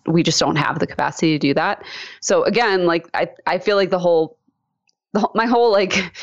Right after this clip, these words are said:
<laughs> encouragement to everybody is you don't have to have this perfect system. You don't have to have, like, this, this whole thing set up. It can just, you can just do what you can with what you have, and you're still gonna see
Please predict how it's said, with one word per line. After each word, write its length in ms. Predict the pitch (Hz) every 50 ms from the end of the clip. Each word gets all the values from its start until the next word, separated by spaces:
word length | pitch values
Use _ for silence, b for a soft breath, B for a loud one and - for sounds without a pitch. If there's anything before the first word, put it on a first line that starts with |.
| - - -
<laughs> 260 | - - - - -
encouragement 640 | - 240 - - 262 240 247 254 190 180 226 175 -
to 120 | - -
everybody 400 | - 160 175 180 170 165 156 156
is 160 | 156 170 156
you 60 | 180 190
don't 180 | 185 165 -
have 200 | 170 175 160 170
to 80 | - 180
have 180 | 170 160 151
this 120 | - 165 -
perfect 360 | - - 156 - 180 170 -
system. 420 | - 170 160 - - 165 151 151
You 80 | 151 143
don't 140 | 147 156 151
have 140 | 151 147 -
to 100 | - 143
have, 420 | 147 135 131 143 147 147 147 - B B B B B B B B _ _ _ _ _ _ _ _ _ _ _ _ _ _ _ _ _ _ _ _ _ _ _ _ _
like, 260 | - 151 135 - -
this, 380 | - 190 175 - - - - - _ -
this 160 | 185 170 -
whole 200 | - 202 190 180
thing 240 | 180 - 170 156 160
set 200 | - - - -
up. 240 | - - - -
It 80 | - -
can 120 | - 180
just, 480 | 175 - 165 165 - - - - - - - - _ _
you 280 | 160 147 - - 202 180
can 120 | 220 190
just 160 | 185 185 -
do 100 | 185 190
what 120 | 175 175 -
you 100 | 160 160
can 260 | - - 151 151 151
with 160 | 151 156 -
what 80 | 151 -
you 120 | - 147
have, 420 | 139 - 120 - 135 170 196 - B B B B B B B B B -
and 400 | 175 160 156 151 147 147 143 139 - - _ _ _
you're 120 | - 180 170
still 280 | - - - 202 185
gonna 200 | 185 165 156 165
see 220 | 165 - - 165